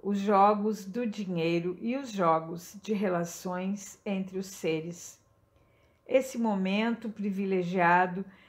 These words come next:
em que se praticará esse exercício é salutar para vocês.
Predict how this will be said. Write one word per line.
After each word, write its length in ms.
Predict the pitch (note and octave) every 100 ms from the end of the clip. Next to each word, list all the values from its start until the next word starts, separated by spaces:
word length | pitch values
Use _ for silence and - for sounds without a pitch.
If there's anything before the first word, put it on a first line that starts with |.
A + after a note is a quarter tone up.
| _
em 160 | A#3+ B3
que 140 | B3+
se 180 | A#3 C#4
praticará 880 | A3 C4+ C4 C4+ - D4 C4+ A3 G#3
esse 300 | G3+ G3 A3
exercício 960 | F#3+ F#3 F3 - - G3+ G#3+ - A#3+ A3+ _ _ _ _
é 120 | C#4
salutar 760 | C#4 D4+ D4+ F4 - F#3+ F3 F3
para 220 | F#3 F3+
vocês. 840 | F3 F#3+ - - E3+ D#3 - -